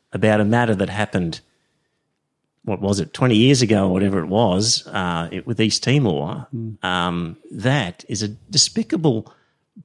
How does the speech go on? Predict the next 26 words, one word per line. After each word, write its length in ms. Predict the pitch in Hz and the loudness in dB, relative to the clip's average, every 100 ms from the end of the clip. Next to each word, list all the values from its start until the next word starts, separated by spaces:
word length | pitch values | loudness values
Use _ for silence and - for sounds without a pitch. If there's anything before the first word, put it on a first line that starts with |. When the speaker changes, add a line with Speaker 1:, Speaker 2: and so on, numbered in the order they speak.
| _ - | _ -4
Speaker 1:
breach 400 | 117 127 123 120 | 2 2 2 -2
of 260 | 98 95 - - 101 _ _ - | -4 -4 -14 -16 -16 _ _ -4
democratic 840 | 131 110 - 107 92 85 _ - _ | -2 -2 -4 -4 -4 -6 _ -20 _
norms. 840 | 98 101 107 113 80 65 85 - - | -2 2 4 4 0 -6 -6 -4 -4
Speaker 2:
I 100 | 208 | -6
agree 280 | 107 127 - | -2 -2 0
with 180 | - | -4
you. 100 | - - | -8 -8
Speaker 1:
And 440 | 117 107 104 104 131 _ _ _ _ _ _ _ _ _ _ _ _ _ _ _ _ _ _ _ | -2 0 2 0 -4 _ _ _ _ _ _ _ _ _ _ _ _ _ _ _ _ _ _ _
could 200 | - 151 | 0 4
Speaker 2:
I 40 | 170 | 6
Speaker 1:
you, 60 | |
Speaker 2:
mean, 80 | 156 | 6
Speaker 1:
could 200 | - 320 | 6 6
you 120 | 339 339 | 8 8
Speaker 2:
in 100 | 185 | 8
Speaker 1:
write, 100 | 175 | 6
Speaker 2:
principle. 500 | 170 - 139 123 - | 4 0 -8 -10 -6
Speaker 1:
could 180 | - 277 | -2 2
you 140 | 370 | 4
write 340 | 170 131 190 - | 4 4 2 0
to 100 | 156 | -2
The 100 | 120 | 2
Spectator 800 | - 123 110 - 92 87 92 107 | 2 2 0 -2 -2 0 -2 0
as 140 | - 156 | 0 2
a 140 | 113 | 0